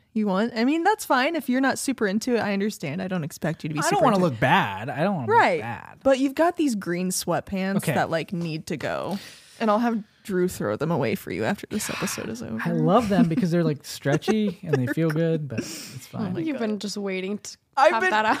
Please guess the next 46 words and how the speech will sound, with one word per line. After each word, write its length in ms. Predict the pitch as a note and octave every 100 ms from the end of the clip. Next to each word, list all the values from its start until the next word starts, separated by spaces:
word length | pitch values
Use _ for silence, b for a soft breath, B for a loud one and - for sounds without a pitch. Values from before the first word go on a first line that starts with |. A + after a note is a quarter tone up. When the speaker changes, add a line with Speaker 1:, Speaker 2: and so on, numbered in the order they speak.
| -
Speaker 2:
Every 300 | F3+ G3+ B3
Speaker 1:
every 120 | B3+
Speaker 2:
time 220 | A3+ G#3
we 40 | G#3
Speaker 1:
single 260 | G3 F#3 F#3
Speaker 2:
do, 40 |
Speaker 1:
time. 120 | E3+
Speaker 2:
because 200 | E3+ F#3+
we 60 | E3+
Speaker 1:
Oh 40 | -
my 60 |
Speaker 2:
do 280 | F#3 E3 E3
a 100 | D3+
lot 240 | C#3+ C#3+ D3
Speaker 1:
God. 100 | C#3
Speaker 2:
of 360 | C#3 - E3+ C#3+
Goodwill 340 | C#3+ C#3 C#3+
hauls 380 | C#3+ C#3 C3+ B2+ - -
sometimes, 460 | C#3+ C3 C3+ C3
or, 140 | B2+ A#2
like, 260 | A2+ -
go, 300 | - C3 B2 - _ _
like, 120 | C#3
in 80 | C#3
terms 240 | C#3 D#3+ C#3+
of 160 | A#2+
not 180 | C#3+ B2
hauls, 360 | - A#2+ A2+ A#2
but, 100 | B2+
like, 160 | A2+ - _ _ -
take 160 | F3 D3+
all 140 | C#3+
our 80 | C#3
stuff 260 | - C#3+ B2 _ _ - _ -
and 120 | C3+
then 80 | B2+ A3+
go 60 | A3
Speaker 1:
Oh, 140 | - G3+
Speaker 2:
send 220 | - D3+
them 60 | C3+
Speaker 1:
yeah. 20 |
Speaker 2:
to 80 | C#3
Goodwill 420 | C3+ B2+ C3 B2+
or 160 | A2 A#2 _ _ _ -
wherever. 480 | D3 C3+ C3 C3 C3 _ _ -
Speaker 1:
Mm. 360 | A3+ G#3 G3